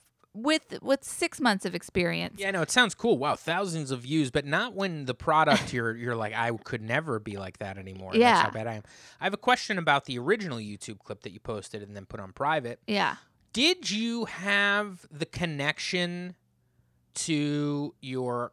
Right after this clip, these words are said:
Speaker 2: craft, or were you in the headspace that you are now to where if somebody left a bad comment, comment on, like, let's say you put up a funny video, you've been putting up a lot of your film festival videos up on your Instagram.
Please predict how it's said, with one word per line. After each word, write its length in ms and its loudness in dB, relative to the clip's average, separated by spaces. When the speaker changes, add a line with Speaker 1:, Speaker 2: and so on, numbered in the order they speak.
Speaker 2:
craft, 800 4
or 380 2
were 160 0
you 200 -4
in 420 -6
the 100 2
headspace 1040 -2
that 140 0
you 160 -2
are 200 2
now 500 -2
to 80 -8
where 220 2
if 80 -4
somebody 380 -4
left 320 -4
a 40 -4
bad 400 -6
comment, 440 -6
comment 400 -6
on, 160 -6
like, 240 -12
let's 180 -4
say 140 -2
you 140 -4
put 180 -4
up 240 -4
a 80 -8
funny 540 -6
video, 580 2
you've 140 -8
been 120 -4
putting 220 0
up 100 -2
a 40 0
lot 200 6
of 80 0
your 220 -2
film 320 -2
festival 500 -4
videos 460 -4
up 180 -6
on 240 -2
your 180 0
Instagram. 640 -4